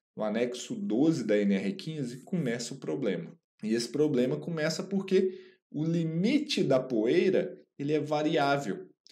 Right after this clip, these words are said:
Ele é dependente da quantidade de sílica cristalina, ou seja, do percentual de sílica cristalina ali naquela amostra. E aí começa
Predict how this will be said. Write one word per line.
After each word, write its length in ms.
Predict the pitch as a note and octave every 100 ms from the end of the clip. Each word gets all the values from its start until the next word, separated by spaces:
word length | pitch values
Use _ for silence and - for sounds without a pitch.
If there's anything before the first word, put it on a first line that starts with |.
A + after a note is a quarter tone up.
| _ -
Ele 200 | G#2+ G#2
é 60 |
dependente 1120 | G2+ - D3+ - D#3 B2 A#2 C#3 F3 G3+ - E3
da 180 | C3 A#2+ - _ _
quantidade 1300 | F#3+ A3 A3+ - - F3+ B2+ B2+ C#3+ D3+ D3+ C#3 C#3
de 140 | B2+
sílica 560 | B2+ - A#2+ A#2+ A#2+ C3+
cristalina, 720 | - B2+ - G#2+ G2+ A2 F2
ou 180 | F2 D3
seja, 440 | - C#3 B2+ G2+
do 160 | F#2+ C3
percentual 1300 | - D3 D3 - E3 D3 - D3+ A#2+ B2+ C#3 D3+ D3
de 120 | B2
sílica 440 | - - B2 B2 A#2+
cristalina 560 | A2+ - A#2 G#2+ A#2+
ali 180 | B2+ G3+
naquela 360 | A2 - A#2 C3+
amostra. 460 | D#3+ C3+ - - - _ _
E 60 | E3
aí 240 | C3+ C3+
começa 600 | C#3 D3 B2 G#2+ - -